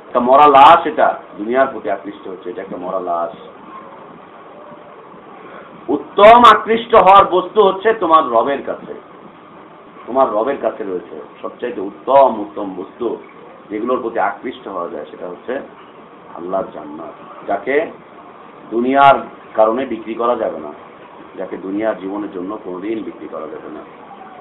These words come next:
এ হচ্ছে দুনিয়া। আল্লাহ সুবহানাহু ওয়া তাআলা সূরা ইউনুসে এর আরেকটা বর্ণনা দিয়েছেন। তিনি বলছেন, "ইন্নামা মাসালুল হায়াতিদ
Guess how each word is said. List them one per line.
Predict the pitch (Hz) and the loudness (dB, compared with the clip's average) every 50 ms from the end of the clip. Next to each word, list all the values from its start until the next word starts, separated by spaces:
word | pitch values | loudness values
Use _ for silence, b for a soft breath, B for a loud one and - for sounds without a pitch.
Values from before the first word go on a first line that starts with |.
| - - - - - - - - - - - - - - - - - - - - - - - - | -20 -20 -20 -20 -20 -20 -20 -20 -20 -20 -20 -20 -20 -20 -20 -20 -20 -20 -20 -20 -20 -20 -20 -18
এ | 131 123 | -16 -12
হচ্ছে | 120 120 117 - 135 120 | -12 -12 -10 -8 -8 -8
দুনিয়া। | - 101 104 101 98 101 101 95 82 - - - - - - - - - - - - - - - - - - - - - - - - - - - - - - - - - - - - - - - | -6 -6 -6 -6 -6 -6 -6 -8 -8 -10 -16 -20 -20 -20 -20 -20 -20 -20 -20 -20 -20 -20 -20 -20 -20 -20 -20 -20 -20 -20 -20 -20 -20 -20 -20 -20 -20 -20 -20 -20 -20 -20 -20 -20 -20 -20 -10 -4
আল্লাহ | - 127 151 170 175 175 170 | 0 4 6 8 6 6 6
সুবহানাহু | 165 156 - 156 170 180 185 175 160 160 160 | 0 -2 2 4 4 4 6 4 4 4 2
ওয়া | 156 156 | 0 2
তাআলা | 156 151 147 147 151 151 165 180 202 202 - - - - - - - - - - - - - - - - - - - - - - - | 4 6 6 8 8 10 8 8 8 6 2 -4 -12 -20 -20 -20 -20 -20 -20 -20 -20 -20 -20 -20 -20 -20 -20 -20 -20 -20 -20 -10 -6
সূরা | 143 151 165 165 156 | 2 6 8 8 8
ইউনুসে | 147 151 165 185 196 208 208 202 - - 208 | 8 8 8 6 6 4 2 0 0 0 2
এর | 196 185 180 | 4 8 8
আরেকটা | 165 165 175 180 - 190 175 | 8 8 6 4 4 2 4
বর্ণনা | 165 165 165 165 170 170 170 | 4 4 4 4 4 4 4
দিয়েছেন। | 165 165 160 151 151 147 131 127 120 | 4 2 -2 -2 -2 -4 -4 -4 -4
তিনি | 147 156 156 | -4 -2 0
বলছেন, | 147 143 139 139 143 135 | 0 0 0 0 -4 -6
"ইন্নামা | 135 143 151 151 147 143 147 160 165 160 156 | -4 -2 0 0 2 4 4 6 6 6 4
মাসালুল | 147 135 135 139 131 131 120 | 2 -2 -4 -4 -6 -6 -8
হায়াতিদ | 117 - 120 127 139 147 147 131 127 | -6 -2 0 2 4 4 4 2 -2